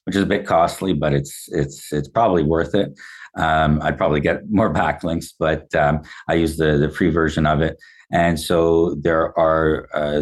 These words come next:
those sorts of tools, um, as well as, uh, on Twitter, there are journalists that are looking for requests. And so, uh, those are good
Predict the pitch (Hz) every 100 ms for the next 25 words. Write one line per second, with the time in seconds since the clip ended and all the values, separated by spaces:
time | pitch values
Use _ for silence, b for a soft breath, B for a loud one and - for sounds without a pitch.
0 | 71 104 98 - 90 - 73 - 90 82
1 | 82 - - B B B - 80 78 76
2 | 78 73 85 80 78 82 80 78 71 78
3 | 76 78 76 71 - b b b - 78
4 | 76 82 82 - 87 82 78 78 78 76
5 | 71 82 80 80 78 - - - - 73
6 | 73 73 82 76 80 87 85 80 76 80
7 | 78 73 69 - 101 101 - - - B
8 | B B B 80 78 76 - 82 78 78
9 | 76 - 80 76 71 85 85 82 80 73
10 | 80 73